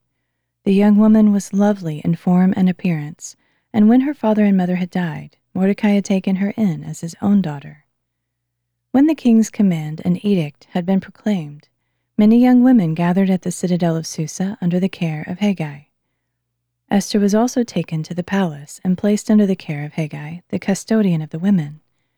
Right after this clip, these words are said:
And the young woman pleased him and obtained his favor. So he quickly provided her with beauty treatments and the special diet. He assigned to her seven select maidservants from the palace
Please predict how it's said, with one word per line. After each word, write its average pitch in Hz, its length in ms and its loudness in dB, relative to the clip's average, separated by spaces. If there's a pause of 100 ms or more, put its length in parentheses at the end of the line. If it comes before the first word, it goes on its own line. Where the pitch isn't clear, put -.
(340)
And 220 140 4
the 233 80 6
young 277 240 2
woman 180 280 2
pleased 220 400 -2
him 151 360 -12
and 196 100 2
obtained 214 420 2
his - 180 -6
favor. 190 500 -6 (540)
So 226 160 0
he 226 80 2
quickly 269 400 0
provided 190 540 0
her 175 180 0
with 185 180 -8
beauty 226 280 2
treatments 151 720 -6
and 185 120 2
the 185 60 2
special 175 400 -4
diet. 170 460 -8 (840)
He 214 120 2
assigned 226 480 4
to 214 120 -4
her 160 260 -4
seven 202 460 2
select 202 480 -4
maidservants 170 840 -6 (300)
from 214 180 4
the 233 80 2
palace 175 520 -4